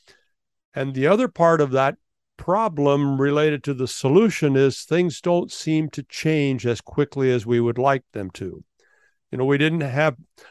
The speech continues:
the problems we have because they all of a sudden happened. They have developed over time. And I remind people, well, with some regularity, that when we're gonna solve the problems, we gotta realize it's a marathon,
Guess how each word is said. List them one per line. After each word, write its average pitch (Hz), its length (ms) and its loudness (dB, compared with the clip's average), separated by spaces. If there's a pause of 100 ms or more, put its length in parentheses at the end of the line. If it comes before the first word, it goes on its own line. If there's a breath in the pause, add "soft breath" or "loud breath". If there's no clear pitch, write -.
(120 soft breath)
the - 80 -2
problems 165 500 4
we 131 180 2
have 123 340 0
because 131 400 0
they 131 120 2
all 135 200 4
of 131 80 -2
a 123 60 -2
sudden 120 320 -4
happened. - 580 -6 (560 loud breath)
They 117 180 2
have 120 220 0
developed 127 460 2
over 135 260 4
time. 135 500 2 (480 soft breath)
And 117 160 -4
I 123 160 4
remind 151 600 4
people, 131 480 0 (880)
well, 190 240 0
with 185 140 4
some 220 300 0
regularity, 165 800 0 (460 soft breath)
that 139 220 0
when 160 220 2
we're 151 100 2
gonna 185 240 0
solve 196 420 2
the 131 80 -4
problems, 139 560 -2
we 139 120 -6
gotta 151 220 0
realize 147 440 2
it's 120 160 -10
a 117 40 -6
marathon, 151 840 0